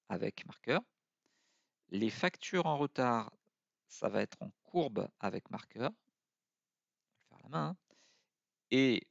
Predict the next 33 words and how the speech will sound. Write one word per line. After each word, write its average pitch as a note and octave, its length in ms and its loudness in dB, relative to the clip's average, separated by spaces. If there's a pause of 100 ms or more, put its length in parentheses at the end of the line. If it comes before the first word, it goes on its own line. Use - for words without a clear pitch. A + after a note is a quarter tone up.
euh, G#2 420 -2 (260)
le G#2 420 -6
montant, D3+ 580 0 (400)
on A2 80 -20
va G#2+ 160 -2
les A2 160 -10
spécifier - 760 -6
en D#3+ 180 -4
histogramme C#3 680 -4 (160)
groupé. - 400 -14 (1300)
Voilà. G#2+ 220 2 (600)
Et A2+ 100 6
puis G#2+ 400 -8
maintenant, C3+ 560 -4
on - 140 -10
va G#2 120 -2
définir A2 520 -2
qu'est-ce - 220 -4
qui C#3+ 100 -8
doit B2+ 160 2
être - 120 -6
lu A#2+ 100 -16
sur A2 200 -20
l'axe G2+ 280 -8
principal, G2+ 640 -4
qu'est-ce C#3 220 -6
qui B2 100 -16
doit G#2+ 140 -2
être - 220 -10
lu A2+ 180 -10
sur G2 220 -16
l'axe G2 260 -10
secondaire. C3 560 -4